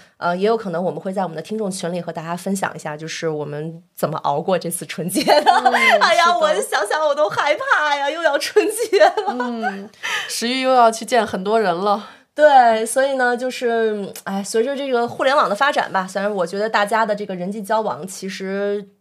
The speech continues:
Speaker 1: 变得更加的复杂了，可能像以前，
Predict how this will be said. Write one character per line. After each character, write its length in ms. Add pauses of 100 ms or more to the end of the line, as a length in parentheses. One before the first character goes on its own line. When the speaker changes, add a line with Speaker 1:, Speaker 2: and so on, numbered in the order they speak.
(140)
Speaker 1:
变 160
得 120
更 120
加 200
的 80
复 200
杂 260
了， 140
可 140
能 180
像 200
以 100
前， 460